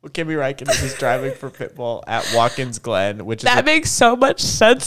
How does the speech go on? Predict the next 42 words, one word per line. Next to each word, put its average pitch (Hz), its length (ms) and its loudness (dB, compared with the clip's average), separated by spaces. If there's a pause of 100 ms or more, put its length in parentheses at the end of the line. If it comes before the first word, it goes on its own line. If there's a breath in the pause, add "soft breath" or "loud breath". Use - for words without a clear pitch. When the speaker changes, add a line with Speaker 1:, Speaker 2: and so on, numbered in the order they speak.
Speaker 2:
though. 202 360 6
Like 220 200 4
that 233 180 4
literally, 226 260 4
like, 277 220 4
in 226 220 2
my 240 160 4
mind, 220 420 2
like, 233 380 0
you 269 80 -2
know 294 100 4
how 302 100 2
it's 311 100 -2
like 262 120 2
people 226 220 -4
think 220 100 0
about, 202 160 0
like, 170 200 0 (200)
the 185 140 2
number 185 240 4
seven 165 320 4
and 156 120 -2
Tuesday? 165 640 4 (640)
Speaker 1:
Yeah. 95 280 -8 (120)
Speaker 2:
This 208 200 -2
is 208 80 0
like - 180 0
Pitbull 240 340 6
and - 120 0
Kimi 233 240 6
Räikkönen. 180 500 6
Like, 208 420 2
you 247 140 4
wouldn't 381 300 4
think 403 220 4
they 214 180 6
are 190 120 8
the 190 120 4
same, 175 160 4
but 165 140 4
their 165 100 8
vibes 143 520 2